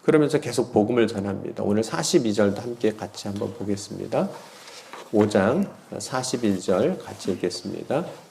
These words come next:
"그들이 날마다 성전에 있든지 예수... 예수를 그리스도라고 가르치기와 전도하기를 그치지 아니하니라." 그래서, 어, 능욕을 받아 힘든 과정은,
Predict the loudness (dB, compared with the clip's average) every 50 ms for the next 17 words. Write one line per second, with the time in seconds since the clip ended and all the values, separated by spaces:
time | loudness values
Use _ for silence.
0 | _ -4 2 4 6 6 8 8 8 8 8 6 4 6 6 6 6 8 8 8
1 | 8 8 6 4 2 0 2 2 4 6 8 8 8 8 8 6 6 4 4 2
2 | 2 2 2 0 2 2 4 4 4 2 0 0 2 4 4 4 4 2 -4 -8
3 | -10 -10 -10 -10 -12 -12 -14 -14 -10 -2 2 6 6 6 6 4 0 2 4 4
4 | 4 6 4 4 4 2 4 4 4 4 2 2 2 4 4 4 4 4 4 2
5 | 4 4 4 2 2 0 0 0 0 -2 -2 -2 0 2 2 2 2 0 -2 -4
6 | -6 -4 0 0 2 2 2 4 6 6 6 6 4 4 4 2 4 4 4 2
7 | 0 0 -2 -2 0 2 0 0 0 2 2 4 4 4 4 2 -2 -2 0 0
8 | 0 0 0 -2 -4 -4 -4 -6 -6 -4 -6 -6 -6 -6 -8 -10 -10 -14 -16 -18
9 | -20 -20 -12 -4 0 0 0 2 2 2 2 2 0 -4 -14 -16 -20 -20 -20 -20
10 | -20 -20 -20 -20 -12 -10 -6 -4 0 4 6 10 10 12 12 12 10 8 6 6
11 | 2 0 0 0 0 0 0 -2 -4 -6 -4 -2 0 2 2 2 2 2 0 -4
12 | -8 -4 0 0 0 2 2 0 -2